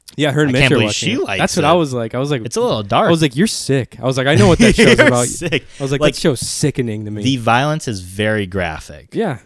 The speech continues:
Speaker 2: And it's very,
Speaker 1: Yeah.
Speaker 2: like, depressing. So
Speaker 1: Oh, yeah.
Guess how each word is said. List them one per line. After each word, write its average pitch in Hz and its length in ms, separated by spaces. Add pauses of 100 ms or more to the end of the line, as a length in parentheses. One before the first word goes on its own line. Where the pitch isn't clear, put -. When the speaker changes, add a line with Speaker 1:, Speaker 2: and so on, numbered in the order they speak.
Speaker 2:
And 117 180
it's 113 140
very, 113 400
Speaker 1:
Yeah. 120 60
Speaker 2:
like, 107 480 (160)
depressing. 113 1000
So 113 380
Speaker 1:
Oh, 175 140
yeah. 135 300